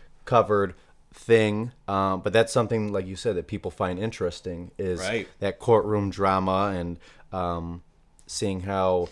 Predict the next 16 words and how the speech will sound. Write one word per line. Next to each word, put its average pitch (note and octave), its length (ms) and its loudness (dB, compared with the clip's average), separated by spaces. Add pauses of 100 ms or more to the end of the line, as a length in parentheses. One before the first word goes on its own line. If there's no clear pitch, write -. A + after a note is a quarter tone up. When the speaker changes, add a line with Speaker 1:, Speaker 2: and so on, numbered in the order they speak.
(320)
Speaker 1:
people C#3+ 320 4
of A#2 80 4
certain B2 280 4
statures, A#2 720 2
it's G2+ 200 -10
weird G2+ 260 -2
thinking G2+ 360 -4
that F2 220 -4 (220)
those A2+ 240 6
people G2 300 -4
are F2+ 80 -2
famous, F2+ 400 -6
but - 180 -8
they F2+ 140 -4
are, F#2 240 0
but - 180 -12